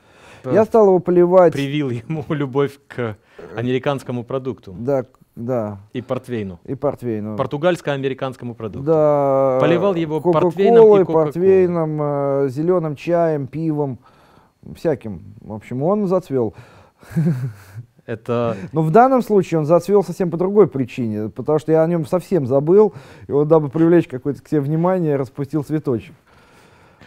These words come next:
Speaker 1: А, знаешь, ещё вот интересно, ну, и готовясь к сегодняшнему интервью, я посмотрел различные интервью с тобой.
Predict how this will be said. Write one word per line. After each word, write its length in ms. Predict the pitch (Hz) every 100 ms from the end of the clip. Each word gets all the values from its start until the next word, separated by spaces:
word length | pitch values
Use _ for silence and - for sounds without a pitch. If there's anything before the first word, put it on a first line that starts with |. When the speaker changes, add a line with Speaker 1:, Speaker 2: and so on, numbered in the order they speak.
| _ _ _ _ -
Speaker 1:
А, 300 | 101 98 104 -
знаешь, 380 | 98 139 139 135
ещё 260 | - 123
вот 160 | 110 110
интересно, 600 | 104 104 104 - 98 101 _ _ 110 _ - - _
ну, 180 | 135 123
и 200 | 117 - _ 123
готовясь 400 | 113 127 120 117
к 60 |
сегодняшнему 600 | - 117 110 110 117 113
интервью, 360 | 110 113 117 143
я 140 | 107 101 _
посмотрел 520 | 98 - 98 104 101
различные 480 | 101 95 101 - 95
интервью 340 | 92 101 98 131
с 40 |
тобой. 280 | - 95